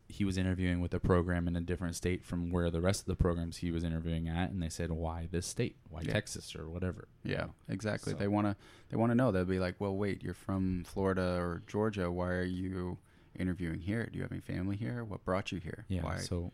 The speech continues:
Speaker 1: you need to have a good answer for that, whether it's, you know, you have family there or you enjoy the state and you visited, whatever.
Speaker 2: Yeah,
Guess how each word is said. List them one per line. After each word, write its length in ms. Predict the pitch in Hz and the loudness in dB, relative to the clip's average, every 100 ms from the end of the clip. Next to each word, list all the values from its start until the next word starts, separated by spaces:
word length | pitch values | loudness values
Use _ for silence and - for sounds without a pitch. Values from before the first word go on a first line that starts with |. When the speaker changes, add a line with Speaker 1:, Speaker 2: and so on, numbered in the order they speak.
| - | 0
Speaker 1:
you 100 | 101 | 4
need 120 | 104 | 6
to 60 | |
have 100 | 107 | 4
a 20 | 92 | 4
good 140 | 87 | 2
answer 240 | 85 85 | 2 0
for 140 | 92 90 | 0 2
that, 300 | 85 80 - | 2 0 0
whether 300 | 92 85 85 | 0 2 0
it's, 220 | 80 - | -2 -2
you 60 | 90 | -2
know, 120 | 80 | -2
you 240 | 82 90 | -4 -4
have 300 | 87 85 85 | -2 -2 -4
family 400 | - 92 101 104 | 0 4 6 6
there 480 | 101 101 101 98 95 | 8 8 10 10 8
or 320 | 90 85 82 - - - - - | 6 0 -2 -6 -16 -20 -14 -2
you 140 | 95 | 0
enjoy 280 | 90 90 90 | 2 2 2
the 80 | 85 | 0
state 420 | - 92 92 90 | 0 2 2 0
and 80 | 87 | -4
you 80 | 85 | 0
visited, 560 | 92 92 90 92 90 | 0 2 0 0 0
whatever. 480 | 90 87 87 85 - - - - | 0 0 -2 -4 -8 -12 -20 -12
Speaker 2:
Yeah, 260 | - 147 95 | -4 -2 -2